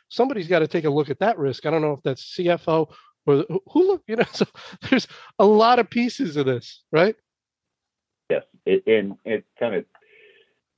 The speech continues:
Speaker 2: not only vendor risk management, but really all risk management and all cybersecurity is an enterprise effort. It's not something that your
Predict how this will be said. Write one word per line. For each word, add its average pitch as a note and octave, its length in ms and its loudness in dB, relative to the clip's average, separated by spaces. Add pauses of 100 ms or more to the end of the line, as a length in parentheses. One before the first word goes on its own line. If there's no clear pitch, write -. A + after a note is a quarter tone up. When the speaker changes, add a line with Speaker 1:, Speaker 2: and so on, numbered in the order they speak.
(340)
Speaker 2:
not B2+ 220 4
only G2+ 220 2
vendor F#2 340 2
risk E2 240 -2
management, D#2+ 600 -10
but C#2 200 -6
really D2+ 300 0
all D2 320 2
risk D2 240 -4
management C#2+ 460 -10
and C#2+ 80 -10
all C#2+ 260 -2 (100)
cybersecurity C#2 800 -2
is B1+ 80 -4
an B1 120 -6
enterprise B1+ 720 -2
effort. B1+ 420 0
It's - 280 -8
not C2+ 180 -2
something B1+ 320 -4
that - 180 -6
your A#1 80 -8